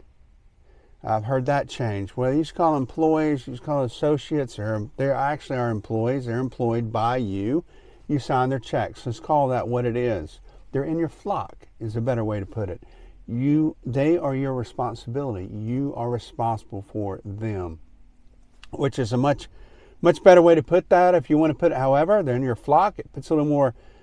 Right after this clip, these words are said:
more pressure on you to do the right things when you, when you consider them that way. But how do you show servant leadership for those that work for you? And, um, I'm gonna ask, I'm gonna state this first, is how would you want to be treated?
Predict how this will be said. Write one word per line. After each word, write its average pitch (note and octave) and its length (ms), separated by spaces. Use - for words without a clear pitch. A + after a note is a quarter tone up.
more C#3+ 120
pressure F3 460
on A2 200
you A#2+ 100
to B2 80
do C3 160
the A#2+ 100
right A2+ 220
things G#2+ 580
when A2+ 300
you, A2+ 80
when A#2 180
you A2 80
consider C3 400
them G2+ 160
that F#2+ 180
way. G2+ 260
But D#3 100
how E3+ 140
do B3 60
you B3+ 60
show G#3 240
servant F#3 340
leadership D3+ 480
for B2+ 140
those B2+ 220
that A#2+ 100
work B2 320
for G2+ 280
you? F#2 200
And, C3 460
um, B2+ 400
I'm D#3+ 60
gonna A3+ 160
ask, G3 200
I'm E3 120
gonna F#3 160
state D3+ 340
this C3+ 320
first, G#2 440
is B2 300
how F#3+ 240
would F3 140
you D3+ 120
want C3 180
to A2+ 80
be A2 100
treated? F2 480